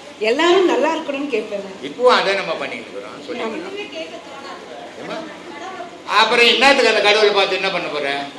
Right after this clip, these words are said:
Speaker 2: அவர் பாட்டுக்கு அவர் போக போறாரு. ஆ? அவர்னா ஒரு பேங்க்ல, ரிசர்வ் பேங்க்ல இருந்து வந்தாருன்னா ஒரு நூறு பொட்டி எடுத்துன்னு வந்தாருன்னா ஆளுக்கு ஒரு பொட்டியாவது கொடுத்துட்டு போவாரு. அவரே நம்ம ஏன்னா கொளுத்துவோமா, ஏன்னா படையல் போடுமான்னு அவர் பார்த்துங்கிறாரு. அப்புறம் அவர் வந்து என்ன பண்ண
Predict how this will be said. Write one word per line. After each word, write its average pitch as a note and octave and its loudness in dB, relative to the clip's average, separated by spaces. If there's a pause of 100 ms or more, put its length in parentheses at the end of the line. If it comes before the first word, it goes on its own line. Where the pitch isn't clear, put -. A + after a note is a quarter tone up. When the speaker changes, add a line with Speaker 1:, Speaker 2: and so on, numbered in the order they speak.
Speaker 2:
அவர் G3+ 4
பாட்டுக்கு A3 6
அவர் G#3 4
போக F#3+ 2
போறாரு. D#3 -2 (1800)
ஆ? G#3+ 2 (300)
அவர்னா G3+ 2 (120)
ஒரு F#3+ 2 (140)
பேங்க்ல, G#3+ 4 (140)
ரிசர்வ் G#3+ 0
பேங்க்ல F3+ 0
இருந்து F3+ -2
வந்தாருன்னா F3+ -2
ஒரு F3 -2
நூறு F3+ -4
பொட்டி F#3+ -2
எடுத்துன்னு F3+ -4
வந்தாருன்னா F3 2
ஆளுக்கு F3 2
ஒரு E3 -4
பொட்டியாவது F3 -2
கொடுத்துட்டு D3+ -8
போவாரு. A2+ -6 (920)
அவரே A#3+ 6 (160)
நம்ம A3+ 2
ஏன்னா A3+ 4 (100)
கொளுத்துவோமா, G3+ 0 (120)
ஏன்னா G#3 0
படையல் G3 2
போடுமான்னு F#3 -2
அவர் F#3 -2
பார்த்துங்கிறாரு. C3+ -4 (160)
அப்புறம் G3 2
அவர் F#3 4
வந்து G3 -2
என்ன F3+ -2
பண்ண D3 -6